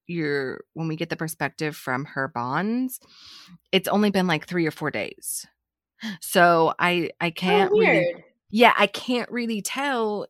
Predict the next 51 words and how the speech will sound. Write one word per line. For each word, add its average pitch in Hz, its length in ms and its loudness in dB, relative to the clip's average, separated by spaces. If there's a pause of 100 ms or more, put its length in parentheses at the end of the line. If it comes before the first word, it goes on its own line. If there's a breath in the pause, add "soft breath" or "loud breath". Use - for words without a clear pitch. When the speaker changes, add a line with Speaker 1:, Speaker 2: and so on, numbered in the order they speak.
(140)
Speaker 1:
if 196 140 -4
it's 185 140 -6
really 220 280 0
been 175 320 -2
weeks 247 400 -4
or 175 160 0
if 170 80 -2
it's 175 180 4
only 180 300 -4
been, 170 220 -2
like, 151 300 -6
three 160 260 0
to 147 60 -4
five 123 300 -2
days, 127 340 -6
like, 131 160 -6
one 160 480 0
week. - 420 -12 (400 loud breath)
And 175 180 2
that 185 140 2
happens 185 480 -2
quite 160 300 0
a - 40 -6
few 180 160 -8
times 160 380 -4
throughout 160 320 -6
the 156 80 -12
series 190 680 -6 (380 loud breath)
to 190 80 -6
where, 160 200 2
like, 160 200 -2
one 175 300 0
Speaker 2:
Oh. - 0 -
Speaker 1:
part 180 320 0
it's - 180 -8
been 156 200 -2
days 165 400 -2
and 151 100 -4
then 143 120 -4
another 156 220 -4
part's 151 300 -8
been 147 120 -6
weeks. 160 240 -6
And 165 120 0
I 165 120 -2
don't 170 320 -4
know 202 140 -2
if 180 120 -6
there's 156 220 -2
been 147 160 -2
a 120 80 -6